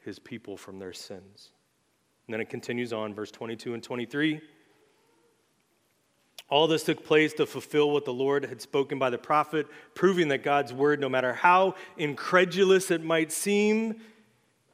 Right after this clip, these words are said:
is always worth believing. He is true and faithful to his word." Verse twenty-three, "Behold, the virgin shall conceive and bear a son, and they shall call his name Emmanuel," which means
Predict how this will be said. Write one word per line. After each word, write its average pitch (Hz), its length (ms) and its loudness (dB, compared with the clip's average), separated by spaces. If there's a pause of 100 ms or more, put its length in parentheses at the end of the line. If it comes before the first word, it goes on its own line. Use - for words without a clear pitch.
(140)
is 135 420 -2 (200)
always 139 580 4
worth 127 420 -2
believing. 123 800 -4
He 127 200 -8
is 113 180 -6
true 135 380 -4
and 117 100 -6
faithful 127 380 -6
to 123 200 -6
his 113 140 -6
word." 143 300 0
Verse 123 180 -6
twenty-three, 131 640 -6 (280)
"Behold, 131 360 2
the 120 40 -2
virgin 131 380 -4
shall 113 240 -4
conceive 139 640 -8 (300)
and 117 120 -8
bear 123 180 0
a 120 60 0
son, 123 380 -4
and 117 100 -6
they 113 80 -6
shall 117 160 -10
call 127 260 -4
his 113 140 -8
name 117 300 -6 (280)
Emmanuel," 123 960 -2 (520)
which 123 200 -8
means 120 520 -8